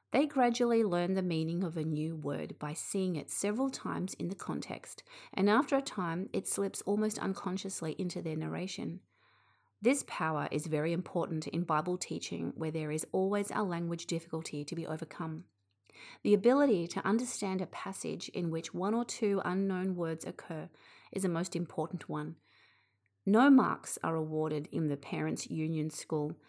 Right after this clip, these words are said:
but all work which reaches a definite standard is marked satisfactory. At the examination,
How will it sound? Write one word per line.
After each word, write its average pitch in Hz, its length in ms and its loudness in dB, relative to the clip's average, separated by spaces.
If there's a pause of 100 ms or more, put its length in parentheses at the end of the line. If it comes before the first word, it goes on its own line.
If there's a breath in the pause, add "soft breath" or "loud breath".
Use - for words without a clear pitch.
(260 loud breath)
but - 240 4
all 220 220 10
work 170 380 0
which - 260 -4
reaches 160 340 -2
a - 80 -2
definite 165 480 -2
standard 151 560 -4
is 156 200 -2
marked 151 400 -2 (100)
satisfactory. - 840 -6 (1080)
At 175 140 -2
the 160 80 2
examination, 165 920 0